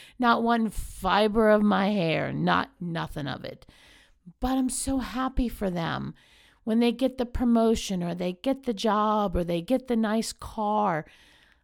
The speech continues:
I'm so happy for them because I like to see people happy. I mean, I know this is kinda, like, strange these days because we're, you know, especially covid and social media, those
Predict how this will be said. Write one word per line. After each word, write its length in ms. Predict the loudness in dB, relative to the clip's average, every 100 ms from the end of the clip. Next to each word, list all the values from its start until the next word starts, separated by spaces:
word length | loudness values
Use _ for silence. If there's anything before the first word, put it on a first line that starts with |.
| -12
I'm 120 | -10
so 260 | -4 -2 0
happy 440 | -2 -4 -2 -2
for 200 | -2 -2
them 420 | 0 0 0 -2
because 320 | -4 -4 -2 0
I 120 | 0
like 500 | 0 0 -2 -4 -4
to 120 | -6
see 240 | -4 -4
people 440 | -2 -2 -2 -2 -2
happy. 480 | -2 -6 -4 -2 0
I 60 |
mean, 400 | 0 0 0 -2 -6 _ _ _ _ _ 0
I 80 |
know 240 | 4 4 4
this 240 | 2 0
is 120 | -4
kinda, 340 | -2 2 4 4
like, 400 | 4 2 0 -4
strange 920 | -6 -6 -2 2 2 2 2 2 2
these 300 | 2 2 0
days 400 | 0 2 2 0
because 340 | -4 -4 -2 -2
we're, 240 | 0 -2 -4 -14 -20 _ _ _ 2
you 100 | 4
know, 260 | 6 4
especially 540 | 0 0 2 2 0 -4
covid 800 | 0 2 2 2 2 2 0 -2
and 400 | 0 2 2 0
social 380 | 0 0 2 0
media, 520 | 0 0 0 0 0 -6 _ _ _ _ 2
those 560 | 6 8 6 0 -6